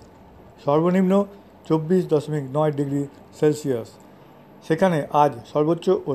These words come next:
সর্বনিম্ন তাপমাত্রা যথাক্রমে পঁয়ত্রিশ ডিগ্রি ও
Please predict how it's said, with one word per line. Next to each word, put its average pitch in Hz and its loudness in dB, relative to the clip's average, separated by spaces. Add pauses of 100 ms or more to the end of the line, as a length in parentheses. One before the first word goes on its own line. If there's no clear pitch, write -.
(100)
সর্বনিম্ন 170 -2
তাপমাত্রা 165 -2 (120)
যথাক্রমে 160 0 (640)
পঁয়ত্রিশ 147 2 (100)
ডিগ্রি 185 0 (300)
ও 147 4